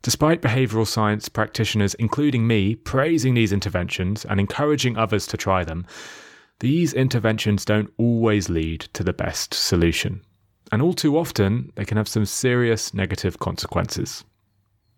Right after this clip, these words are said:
In today's episode of Nudge, we'll talk about the issues with ease, how the easiest option isn't always the best,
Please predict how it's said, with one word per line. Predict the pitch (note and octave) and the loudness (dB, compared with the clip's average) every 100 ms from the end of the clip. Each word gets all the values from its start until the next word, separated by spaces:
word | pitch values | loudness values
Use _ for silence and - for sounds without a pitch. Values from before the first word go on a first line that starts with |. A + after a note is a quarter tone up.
| - | -6
In | A2+ | -2
today's | G2+ C3 D#3 | 0 0 0
episode | D3 C#3+ - A2+ | 0 -2 0 0
of | G#2 | 0
Nudge, | G#2 G2+ G#2+ - - - - | 0 0 0 -8 -14 -18 -4
we'll | B2 C#3 | -2 0
talk | C#3+ C3+ | 0 -2
about | G#2+ G#2+ | 0 0
the | G#2+ G#2 - | 0 -2 -2
issues | C3+ C3 - F#2 F#2+ - - - _ _ | -2 0 0 0 0 -4 -8 -12 _ _
with | G#2 - | -2 0
ease, | G2+ F#2+ - - - _ _ _ - | 0 -2 -4 -10 -12 _ _ _ -6
how | A#2 | -2
the | A2+ B2 C#3+ | 0 0 0
easiest | D3+ D3 C#3+ C3+ B2 | 0 2 0 0 0
option | B2+ - C#3+ D#3+ - - - | -2 0 0 0 -4 -14 -6
isn't | - G#2+ | -2 -2
always | A#2+ A#2+ A#2+ | 0 2 2
the | G#2+ | 0
best, | A#2+ D3+ C#3+ - - | 0 0 -2 -6 -10